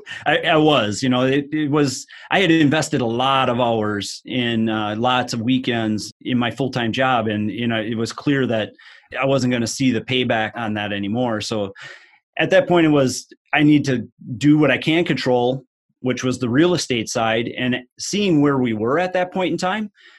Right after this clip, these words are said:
I could clearly see that the, the very pronounced and diligent growth, you know, month over month with rental income. You know, at the time you could see the appreciation happening,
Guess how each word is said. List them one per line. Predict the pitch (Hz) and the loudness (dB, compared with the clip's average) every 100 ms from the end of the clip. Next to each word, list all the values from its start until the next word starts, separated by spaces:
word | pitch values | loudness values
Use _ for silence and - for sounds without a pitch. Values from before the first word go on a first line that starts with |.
| _ _ - | _ _ -6
I | 151 | -4
could | 147 139 - | 0 -2 -4
clearly | - 185 175 147 131 | 0 4 4 4 2
see | - - 156 143 131 | 0 -2 2 4 2
that | 117 110 - | 2 -2 -2
the, | 117 104 - | -4 -4 -4
the | 123 | -2
very | 120 151 147 | 2 2 2
pronounced | 143 127 117 120 131 123 104 113 | 0 -2 0 0 -2 -2 -4 -6
and | 110 | -4
diligent | 113 123 120 113 104 | -2 -2 -2 -4 -4
growth, | 95 117 123 120 - | -4 -2 0 -2 -2
you | 110 | -4
know, | 104 98 - | -4 -6 -4
month | 113 131 139 | 0 0 0
over | 135 113 | 0 0
month | 110 127 127 | 0 0 -2
with | 117 110 | -6 -6
rental | 110 127 127 123 | -4 -4 -2 -2
income. | 123 120 131 127 127 127 - - - | -2 -2 -2 -2 -2 -6 -16 -20 -16
You | 156 165 | -6 -2
know, | 143 143 | 0 0
at | 143 | 0
the | 147 | 0
time | 143 135 147 | -2 0 0
you | 131 | 0
could | 139 | -4
see | - 147 135 | -4 -2 0
the | 139 | 0
appreciation | 131 139 127 127 143 143 113 | -2 -4 -2 -2 -2 -4 -4
happening, | 117 110 - 113 110 | -4 -4 -2 -2 -4